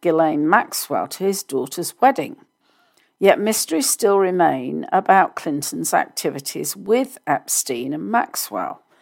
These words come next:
The documents released tonight are only part of what will be unsealed with respect to Clinton. Some are interesting, but not altogether scandalous,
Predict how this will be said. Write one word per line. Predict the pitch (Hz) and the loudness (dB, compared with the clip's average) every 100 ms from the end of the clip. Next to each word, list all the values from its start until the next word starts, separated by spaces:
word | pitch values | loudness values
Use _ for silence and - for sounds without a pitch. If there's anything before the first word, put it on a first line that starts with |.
| _ _ _ | _ _ _
The | - | -2
documents | 180 196 - 311 180 - | 0 0 0 -2 -2 -4
released | 180 170 165 - | -4 -2 -4 -4
tonight | - 160 151 147 - | -4 2 2 2 -2
are | - | 0
only | 185 196 214 | 0 0 -6
part | - - 208 214 - | -6 2 4 4 0
of | 143 | -2
what | 160 - | -2 0
will | 170 | -6
be | 180 156 | -2 -2
unsealed | 156 165 - 151 147 143 151 - _ _ - | 0 -2 -2 -2 -2 -2 -4 -10 _ _ 0
with | 196 190 | 0 2
respect | 202 - - 151 - - | 0 0 6 4 4 -12
to | |
Clinton. | 170 - 247 254 - - - _ _ _ _ _ | -12 -8 -4 -4 -4 -10 -12 _ _ _ _ _
Some | - - 190 175 | -4 2 4 6
are | 165 | 6
interesting, | - 247 269 151 - - - - | 4 -2 -2 -4 -4 -6 -6 -6
but | 156 170 | -6 -4
not | - 92 - | -2 -2 -2
altogether | 95 90 - 147 143 | -8 -8 -6 -4 -4
scandalous, | 143 - 202 202 160 131 135 - - | -4 2 4 4 0 -6 -6 -6 -6